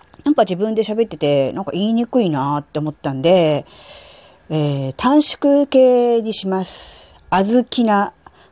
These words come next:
あずきなちゃん、あずきなさん。うん、キムタクみたいな感じで、気軽にあずきなって呼んでください。よろしくお願いします。というわけで、えー、第一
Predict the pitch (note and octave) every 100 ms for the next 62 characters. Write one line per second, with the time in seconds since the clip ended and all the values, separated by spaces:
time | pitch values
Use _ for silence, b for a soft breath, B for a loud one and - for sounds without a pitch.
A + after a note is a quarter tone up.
0 | _ D#3+ F#3+ B3 - B3 A#3+ - G#3 G3
1 | G3 - _ E3+ F3+ A3+ A#3 - A3+ A3
2 | G#3+ - G3 F#3+ G3+ - B B B B
3 | B B _ _ - G#3+ E3 - _ _
4 | - C#4 D#4 D#4 D4 D4+ C#4+ C4+ F#3 D3+
5 | F3 E3 D3 D#3+ D#3 D3+ A#3+ B3 B3 B3
6 | A#3 - - b b b b - G3+ A3+
7 | A3+ A#3+ G#3+ A3 - G3 F#3+ F#3 F3+ F3+
8 | E3 E3+ C#3 - F3+ F3+ - F3+ D#3+ D#3+
9 | D3+ D#3 D3+ D3 - - - _ B B
10 | B D4+ D#4+ D#4+ D#4 A#3 F3+ E3 D3+ B
11 | B B B - F3 F3 E3+ D#3+ F#3+ B3
12 | F#3+